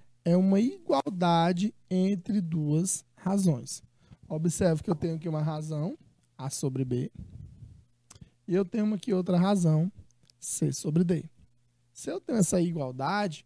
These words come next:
eu posso aplicar essa propriedade. Tenho os meios, que fica A vezes D, é igual a B vezes C. Sempre eu posso fazer isso aí, quando eu tiver uma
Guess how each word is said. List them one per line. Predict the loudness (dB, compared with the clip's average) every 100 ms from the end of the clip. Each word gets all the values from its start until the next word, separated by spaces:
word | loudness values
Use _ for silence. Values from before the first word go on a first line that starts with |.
| -6
eu | -6
posso | -4 -4 -4 -4
aplicar | -8 -10 -8 -10
essa | -8
propriedade. | -10 -8 -8 -4 -4 -6 -12 -20 -20 _ _ _ _ _ _ _
Tenho | 0 0 -2 -12 -6
os | -4 -2
meios, | 0 0 2 0 -2 -8 -20
que | -12
fica | -8 -4 -2 -2
A |
vezes | -4 -6 -6 -8
D, | -6 -6 -6 _ _ _
é | -4 -2
igual | 0 0 0 0 -6 -14 -20 _ _ _ _ _
a | -6
B | -6 -6 -6
vezes | -2 0 4
C. | 6 6 6 -2 -12 -14 _ _ _ _
Sempre | -10 -4 -2 -2 -4 -6
eu | -10
posso | -8 -8 -6
fazer | -8 -6 -6
isso | -6
aí, | -4 -4 -6 _ _ _ _ _
quando | -2 2
eu | 4
tiver | 6 8 10
uma | 12 12 10